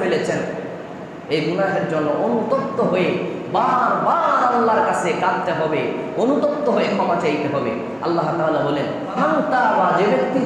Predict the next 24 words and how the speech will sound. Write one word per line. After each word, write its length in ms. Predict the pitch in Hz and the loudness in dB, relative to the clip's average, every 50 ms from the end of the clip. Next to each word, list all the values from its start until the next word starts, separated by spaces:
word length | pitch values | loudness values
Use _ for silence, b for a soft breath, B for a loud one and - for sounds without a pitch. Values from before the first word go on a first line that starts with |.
| - | 2
তওবা 360 | 233 233 240 240 240 240 233 233 | 2 2 4 4 4 2 2 2
করলো, 320 | 240 240 262 285 285 254 - - - - - - - - | 2 2 2 2 0 0 -2 -4 -4 -6 -6 -6 -4 -2
"মিন 480 | 160 208 247 294 311 320 302 277 262 220 | 0 0 2 2 2 2 2 2 2 2
বাদি 540 | 247 247 247 240 247 247 240 240 226 202 - - | 2 2 4 2 2 2 4 2 2 2 0 0
যুলমিহি", 920 | 220 277 320 330 330 330 311 277 240 196 - 240 - - - - - - - - - - - 135 139 | 2 2 2 2 2 2 2 2 4 4 4 4 4 2 2 0 -2 -4 -6 -8 -8 -8 -6 -4 0
জুলুম 320 | 190 247 277 311 339 339 - - | 2 2 2 4 2 2 2 2
করার 380 | 262 254 240 220 - - - 214 | 2 2 2 2 2 2 2 2
পরে, 220 | 196 170 151 - - | 2 4 4 2 2
অর্থাৎ 420 | - - - 233 - - - 180 | 2 2 2 2 0 2 0 2
গুনাহ 180 | 226 262 294 294 294 | 2 2 2 2 2
করার 320 | 247 226 196 - - - - | 2 2 2 2 2 2 0
পরে, 140 | 143 135 123 - - - - - - - - | 0 -2 -2 -2 -4 -6 -6 -8 -8 -6 -2
"ওয়া 140 | 175 214 226 | 0 0 2
আসলাহা", 800 | - - - 262 - - - 226 214 - 151 165 160 143 139 - | 2 0 0 0 -2 -2 0 0 0 0 2 2 2 2 2 2
এবং 380 | - 202 208 233 254 247 233 214 | 2 2 2 2 2 2 2 2
নিজেকে 680 | 214 220 202 254 262 254 285 311 320 320 320 320 - - - - - - - - - - - | 2 2 2 2 2 2 2 2 2 2 2 0 -2 -2 -6 -6 -8 -8 -8 -10 -8 -2 0
পরিবর্তন 680 | 220 247 262 240 - 302 311 - - - 349 349 - - - | 0 2 2 2 2 2 2 2 0 0 2 2 2 2 2
করে 160 | 277 254 240 | 2 2 2
নিয়েছে, 440 | 226 220 208 196 - - 190 175 165 | 2 2 2 2 2 2 0 0 0
সংশোধন 680 | - 196 220 247 269 262 233 - 285 294 330 330 311 247 220 | 0 0 2 2 2 2 2 2 2 2 2 2 2 2 2
করে 160 | 240 233 214 | 2 2 2
নিয়েছে, 480 | 190 185 180 170 - - - 170 143 131 - - - - - - | 2 0 0 0 -2 -2 -2 -2 -2 -4 -4 -6 -6 -8 -4 -2
আল্লাহ 340 | - 190 226 240 240 240 233 | 0 0 2 2 2 2 2
বলেন, 220 | - 254 254 262 | 2 2 0 0